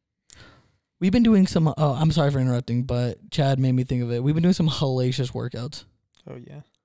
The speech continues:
Speaker 1: Every Saturday, we do, like, a stupid combined workouts.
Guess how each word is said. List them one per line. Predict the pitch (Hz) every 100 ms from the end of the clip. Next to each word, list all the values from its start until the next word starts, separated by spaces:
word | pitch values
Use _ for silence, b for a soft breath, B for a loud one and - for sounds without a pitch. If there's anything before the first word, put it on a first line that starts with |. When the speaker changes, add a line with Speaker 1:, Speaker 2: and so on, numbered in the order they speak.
| _ _ _
Speaker 1:
Every | 156 165 185
Saturday, | - 143 139 123 123
we | 131
do, | 139
like, | 135 127 -
a | 135
stupid | - - - 143 156 151
combined | 151 123 120 123 123
workouts. | 120 120 113 117 -